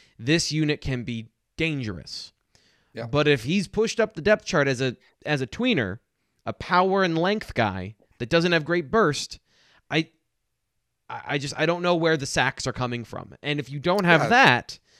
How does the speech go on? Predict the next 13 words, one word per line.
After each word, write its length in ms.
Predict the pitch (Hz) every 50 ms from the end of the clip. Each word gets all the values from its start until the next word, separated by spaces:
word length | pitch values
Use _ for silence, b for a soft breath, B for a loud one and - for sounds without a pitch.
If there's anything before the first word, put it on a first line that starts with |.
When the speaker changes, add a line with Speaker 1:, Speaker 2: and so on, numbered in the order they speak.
| b b b b b b
Speaker 1:
then 240 | 127 127 160 175 185
a 40 | 190
younger 480 | 175 151 139 165 175 202 214 202 233 208
secondary 560 | - - 156 - 143 127 117 113 104 110 139
that 160 | 139 139 110
does 140 | 147 131 135
not 180 | 165 156 147
have, 640 | - - - 175 170 170 156 143 139 139 123 113 - b b b b b b -
I 180 | 139 151 165 180
think, 500 | 160 - 156 135 127 127 - - - _ _ _ _ _ _ -
a 100 | 147 143
potential 400 | - 143 - 143 151 135 131 131
superstar 580 | - - 226 214 - 160 - - 151 135 131